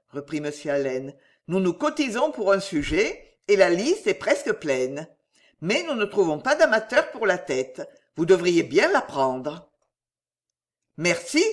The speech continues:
repartit Bob Sawyer, « c'est trop de luxe pour moi. » « Bah, bah !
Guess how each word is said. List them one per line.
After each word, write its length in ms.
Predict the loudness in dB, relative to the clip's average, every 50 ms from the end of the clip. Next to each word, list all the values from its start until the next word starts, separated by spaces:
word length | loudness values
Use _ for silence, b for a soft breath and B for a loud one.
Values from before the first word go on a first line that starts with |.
| -2 -6 -8
repartit 440 | -6 -2 0 0 0 0 0 0
Bob 200 | 0 2 0 -2
Sawyer, « 460 | -2 -4 -4 -2 0 0 0 0 0 -2 B B B B B B B
c'est 180 | -4 -4 -4
trop 220 | -2 2 2 4 4
de 100 | 4 2
luxe 400 | 2 2 -2 -2 -4 -2 -4 -4 -2
pour 180 | -2 -2 -2 -2
moi. » « 500 | -2 -4 -4 -4 -4 -6 -10 _ _ _ _ _ _ _ _ _ _ _ _ _ _ _ _ _ _ _ _ _
Bah, 720 | -10 -2 2 6 6 8 8 8 6 6 4 2 0 2 4
bah ! 680 | 6 6 8 8 6 4 2 0 -6 -14 -20 _ _